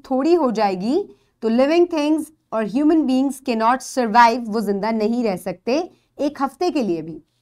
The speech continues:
Again, put your fingers where I will read। These natural resources support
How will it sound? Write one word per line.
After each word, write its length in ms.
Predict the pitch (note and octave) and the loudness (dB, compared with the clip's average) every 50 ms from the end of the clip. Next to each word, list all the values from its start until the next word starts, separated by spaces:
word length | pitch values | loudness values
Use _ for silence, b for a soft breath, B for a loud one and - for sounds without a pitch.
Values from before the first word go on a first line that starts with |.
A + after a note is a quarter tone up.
| _ _ _ - | _ _ _ -8
Again, 300 | F3+ G3 G3+ A#3 B3+ C4 | -4 -4 -2 -2 -4 -4
put 180 | C4+ C#4 C4+ - | -6 -6 -6 -6
your 100 | D4 D4 | -6 -6
fingers 500 | D4 C#4+ C#4+ C#4 D4 E4+ A#4 A#4 - - _ _ _ _ _ _ _ _ _ | -4 -4 -2 0 0 -2 -2 -2 -8 -20 _ _ _ _ _ _ _ _ _
where 240 | - F#3 A3 A#3+ A#3+ | -8 -4 -4 0 2
I 140 | A#3+ A#3 A#3 | 2 2 2
will 180 | A#3+ B3+ C4+ | 2 0 0
read। 280 | B3 C#4 D4+ F4 D#4 - _ _ _ _ _ _ _ _ _ _ _ _ _ _ _ _ - | 0 0 0 0 -2 -6 _ _ _ _ _ _ _ _ _ _ _ _ _ _ _ _ -12
These 680 | F3+ F3 F3+ F#3+ E4 F4+ F#4+ G4+ G#4 G#4+ G#4+ F#4 C4 | -10 -6 2 6 8 10 10 10 10 8 6 4 4
natural 600 | B3 B3 B3 C4+ D4+ E4+ F4 - - D#4+ D4+ D4 | 2 2 4 6 6 4 4 2 -2 0 0 2
resources 1120 | B3 A#3 C#4+ E4 F#4 E4+ - - D#4+ D4 C4 A#3 A#3 - - - A3 G#3 G#3 G#3+ A#3 A3 - _ _ _ _ _ _ _ | 2 4 4 4 4 4 2 -2 0 0 2 0 0 -4 -6 -4 -2 -2 -2 -2 -4 -6 -10 _ _ _ _ _ _ _
support 880 | _ - - - C4 B3+ - - C#4 D4 D4 C#4+ C4 A#3+ A#3+ C4 - - | _ -14 -8 -8 -8 -6 -4 0 2 2 4 2 2 0 -2 -6 -8 -12